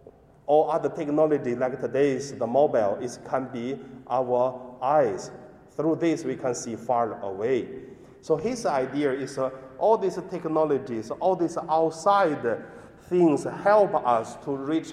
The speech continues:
out. They are part of our life. So our life is not only the extension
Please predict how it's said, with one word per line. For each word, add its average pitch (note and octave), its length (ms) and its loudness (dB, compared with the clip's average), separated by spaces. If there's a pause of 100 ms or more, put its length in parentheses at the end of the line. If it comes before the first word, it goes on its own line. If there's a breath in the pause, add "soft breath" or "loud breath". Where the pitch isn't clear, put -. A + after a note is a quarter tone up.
(120)
out. - 680 -2
They C3 100 -4
are A#2+ 140 4
part D3 500 0 (340)
of A2 160 -4
our G2+ 320 -2
life. F#2+ 460 0 (1400)
So A#2 680 0 (720 loud breath)
our G3+ 640 2
life F#3 560 -2
is E3+ 160 -8
not G#3+ 220 2 (140)
only D#3+ 360 2
the - 200 -4
extension D#3+ 840 0